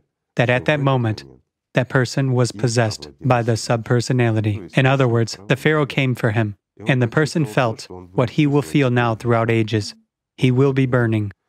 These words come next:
They clearly described this heat, this state of fear and panic, compression from all sides. And while they were still alive, they described this to doctors. But the doctors interpreted it as some kind of infection and so on. They tried to treat it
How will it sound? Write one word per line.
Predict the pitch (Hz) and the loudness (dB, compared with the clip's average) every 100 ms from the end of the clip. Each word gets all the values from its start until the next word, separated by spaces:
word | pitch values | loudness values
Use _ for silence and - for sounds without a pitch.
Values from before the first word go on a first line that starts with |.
| _ _ | _ _
They | - 135 | -2 -2
clearly | - 190 185 175 | 2 0 2 0
described | 147 - 143 127 120 | -2 0 0 0 -2
this | 117 | -2
heat, | - 135 139 73 69 73 101 - | 0 -2 -2 -10 -20 -18 -18 -2
this | 135 | -2
state | - 156 135 | 0 0 0
of | 117 | 0
fear | - 151 123 | 0 2 0
and | 123 135 117 | -2 -4 -2
panic, | 151 135 117 107 - 71 67 _ _ _ _ _ _ | -2 0 0 -4 -10 -20 -20 _ _ _ _ _ _
compression | - 131 - 143 - 110 107 | -2 0 2 0 0 -4 -2
from | - 127 | -2 2
all | 127 131 | 2 2
sides. | - 117 110 - - _ _ _ _ _ - | -2 -2 -4 -8 -20 _ _ _ _ _ -2
And | 147 135 | 0 2
while | 135 | 2
they | 151 | 2
were | 143 | 0
still | 127 - 175 170 | -2 0 2 2
alive, | 143 120 107 - | 2 0 -2 -2
they | 139 | -2
described | 120 - 135 127 117 | 0 -2 -2 -2 0
this | 113 107 | -2 -4
to | - 123 | -2 0
doctors. | 117 110 - 110 - 92 | 0 -2 -4 -6 -6 -4
But | 156 | -2
the | 135 | 0
doctors | 123 160 - 156 135 | 0 0 0 -2 0
interpreted | 127 - 180 160 123 117 | 0 0 0 0 -2 0
it | 113 127 73 76 | 0 -2 -6 -4
as | 139 | -2
some | 170 151 | -2 -2
kind | - 156 | 0 0
of | 147 | 2
infection | 147 127 135 - - 131 | 0 0 -2 -2 -2 0
and | 127 | 0
so | - 123 | 0 0
on. | 110 107 107 | 2 0 0
They | 160 | -2
tried | - 185 180 | 0 -2 -2
to | 147 | -6
treat | - 175 | 0 0
it | 170 | 2